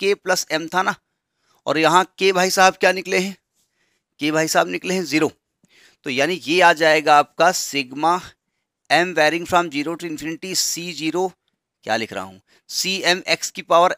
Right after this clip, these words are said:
m हो जाएगा ना, क्योंकि गायब हो गया। और जब हम m का मान रखेंगे तो सी ज़ीरो x की पावर ज़ीरो प्लस सी वन एक्स प्लस सी टू एक्स स्क्वायर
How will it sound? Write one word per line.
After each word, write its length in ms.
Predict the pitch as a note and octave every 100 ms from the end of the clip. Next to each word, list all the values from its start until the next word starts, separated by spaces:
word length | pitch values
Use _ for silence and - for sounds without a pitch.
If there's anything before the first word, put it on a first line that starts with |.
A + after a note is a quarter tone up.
| F3
m 160 | G3
हो 100 | E3+
जाएगा 300 | D3 C3+ C#3+
ना, 60 | G#3 D#3+ _
क्योंकि 300 | B2+ - F3 -
गायब 200 | D#3+ F#3
हो 100 | G3+
गया। 180 | F#3+ F3+ - _ - - -
और 60 | C3
जब 140 | A2+ F3
हम 120 | F#3 -
m 160 | E3+ F#3
का 80 | F#3
मान 220 | F3+ F3
रखेंगे 400 | D#3 F3+ E3 C3+ D3 _ _
तो 80 | D#3+
सी 320 | - - E3+ E3
ज़ीरो 280 | F3 F#3 F#3+ D3
x 180 | D3+
की 80 | -
पावर 320 | - E3 F3+
ज़ीरो 260 | D#3+ F3+ F#3
प्लस 260 | F3+ E3 D#3
सी 280 | - D3+ D3+
वन 220 | E3 F3 -
एक्स 280 | F3 - -
प्लस 380 | D#3+ D#3+ - - - - _
सी 260 | - - C#3+ B2+
टू 120 | F3+
एक्स 280 | - D#3+ -
स्क्वायर 420 | E3 - - D#3+